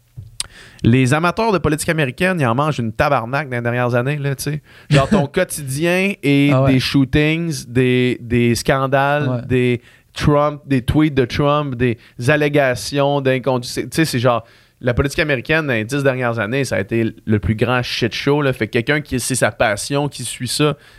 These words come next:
Speaker 1: euh, c-, c'est tough, là, quand même, tu sais.
Speaker 2: Mhm.
Speaker 1: Mais il en parle avec tellement de... tellement encore d'optimisme pour ce que la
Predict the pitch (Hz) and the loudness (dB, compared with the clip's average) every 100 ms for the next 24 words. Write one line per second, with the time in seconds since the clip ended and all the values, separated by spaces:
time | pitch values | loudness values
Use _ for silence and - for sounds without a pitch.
0 | - 113 117 104 104 101 95 80 50 53 | -4 0 2 2 2 0 0 -2 -6 -10
1 | 101 - - - 104 - 139 120 113 113 | -8 -8 -6 -6 -4 0 2 0 -2 -2
2 | 104 98 104 98 98 - 127 135 143 147 | -2 -2 -2 -4 -4 -2 0 0 -2 0
3 | 120 127 113 117 156 151 113 110 131 123 | 0 2 2 0 0 0 -2 -2 -2 0
4 | 135 139 120 101 104 _ _ _ _ _ | 0 0 0 -2 -4 _ _ _ _ _
5 | _ _ _ _ _ 139 131 143 165 127 | _ _ _ _ _ 0 2 2 0 0
6 | 160 156 147 139 135 - 131 127 139 151 | 0 2 2 -2 -2 -8 -6 -4 -4 -4
7 | - 120 110 - 110 107 - 120 117 101 | -6 -8 -6 -2 -2 -2 0 2 2 0
8 | - | -4